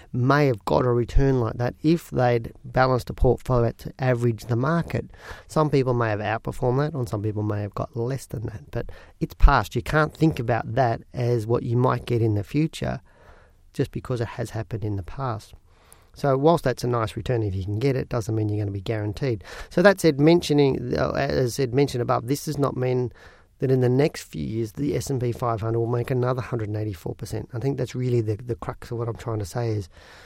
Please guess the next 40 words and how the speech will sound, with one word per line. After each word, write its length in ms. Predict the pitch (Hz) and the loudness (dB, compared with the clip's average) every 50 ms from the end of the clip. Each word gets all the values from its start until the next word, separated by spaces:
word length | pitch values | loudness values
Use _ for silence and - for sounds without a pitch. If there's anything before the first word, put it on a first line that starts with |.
| - - | -20 -6
just 180 | - - 143 - | -4 -4 -4 -2
because 200 | 139 - 131 113 | -2 -2 0 0
it 100 | 110 92 | 0 2
did, 140 | - 143 123 | 2 0 0
it 100 | 101 - | 0 -2
doesn't 200 | - 113 - 113 | -4 -2 0 0
mean 140 | 113 113 110 | 2 2 2
you're 80 | 107 | 2
gonna 180 | 101 113 104 104 | 2 2 0 0
get 180 | 98 110 110 101 | 0 0 -2 -2
it 100 | - - | -2 -6
in 200 | - 131 110 104 | -8 -6 -6 -4
the 60 | 104 95 | -6 -8
future. 400 | - - 123 117 117 - 110 - | -8 -8 -8 -8 -8 -10 -12 -10
So 220 | - - 107 101 | -8 -8 -8 -4
why 280 | 104 107 113 117 107 104 | -2 0 0 0 0 0
go 160 | 117 113 110 | -2 -2 0
and 80 | 104 104 | 0 0
invest 320 | 104 104 117 113 - - | 0 0 -2 -2 -2 -4
in 80 | 117 104 | -4 -4
it 80 | 113 | -4
now? 320 | 139 123 113 117 113 101 101 | -4 -2 -2 0 0 0 -2
Unless, 400 | 104 107 123 139 156 151 - - - - - - - - - - - _ - _ _ | 0 2 2 2 2 2 -2 -8 -18 -20 -20 -20 -20 -20 -20 -20 -20 _ -20 _ _
unless 400 | - 131 123 123 131 131 123 - | -2 0 2 2 2 2 0 -2
it's 140 | 139 - - | -4 -6 -6
still 260 | - - 139 135 123 | -4 -2 0 0 2
looking 380 | 117 113 120 - - - - 110 | 2 0 0 -2 -4 -6 -6 -2
good, 160 | - 127 113 | 0 0 0
or 100 | 101 104 104 | 2 0 0
that 140 | 113 - | -2 -2
market's 380 | 120 120 117 113 - - - - | -2 -2 -2 -4 -6 -8 -12 -12
still 160 | - - 113 | -10 -10 -8
looking 320 | 110 110 107 - 117 107 104 | -8 -8 -8 -8 -8 -6 -6
good, 220 | 110 110 107 107 | -6 -6 -4 -4
or 80 | 110 101 | -6 -6
the 100 | 107 107 | -6 -10
stock's 360 | - - - - - - - | -8 -8 -8 -8 -8 -8 -10
still 140 | - 123 117 | -8 -8 -6
looking 300 | - - - - 101 98 | -8 -8 -8 -10 -8 -8
good. 180 | 104 107 - | -8 -10 -12